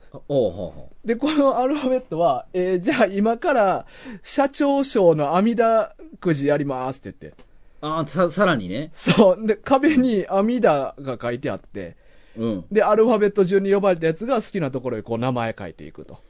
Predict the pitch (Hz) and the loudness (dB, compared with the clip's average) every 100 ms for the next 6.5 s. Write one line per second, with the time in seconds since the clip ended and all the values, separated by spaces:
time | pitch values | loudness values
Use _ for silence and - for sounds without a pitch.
0 | - - - - 110 87 80 76 62 - | -20 -20 -20 -12 -10 -10 -14 -16 -16 -18
1 | - - - 202 - 240 175 214 208 175 | -18 -18 -6 -4 2 2 2 -6 -14 -4
2 | 180 139 123 160 151 139 139 - 139 131 | -2 -2 -2 -4 -2 -4 -4 -8 -8 -8
3 | 123 117 117 117 - 113 113 95 82 - | -8 -8 -8 -8 -10 -10 -10 -12 -16 -20
4 | - - - - - 107 101 151 151 147 | -20 -20 -20 -20 -14 -8 -4 -2 -2 -2
5 | 127 123 131 131 123 120 127 123 120 - | -4 -6 -4 -4 -2 -4 -6 -4 -6 -8
6 | 95 92 120 85 | -12 -10 -12 -12